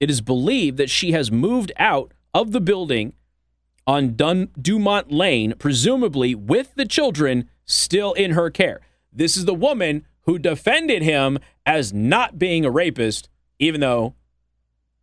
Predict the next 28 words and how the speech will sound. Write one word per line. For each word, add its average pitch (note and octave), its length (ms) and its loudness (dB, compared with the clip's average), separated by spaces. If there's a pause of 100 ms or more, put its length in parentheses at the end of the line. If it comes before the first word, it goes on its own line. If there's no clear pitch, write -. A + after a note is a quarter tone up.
(220)
he C4+ 200 2
admits G3 260 0
to D3+ 80 -6
raping D#3 320 0
her B2+ 160 -2
ten-year-old G#2 480 -4
daughter, F#3 400 0 (260)
and B2 100 0
the G#2+ 60 0
daughter E3+ 380 0
has, A#2+ 440 -2 (100)
according C3 320 -2
to G2+ 120 -12
police, D#3 500 -2 (380)
pinned C3+ 260 0
him D3 300 2
as B2 200 0
her A#2+ 120 -2
attacker. A#2 440 -4 (1800)
Once C#3+ 180 0
again, F#3+ 300 -2 (1500)
as D3+ 140 2
awful A3 400 0
as F#3 100 -2
this F#3+ 140 -2
entire F#3 320 2
scenario G3+ 520 0
is, C3 260 0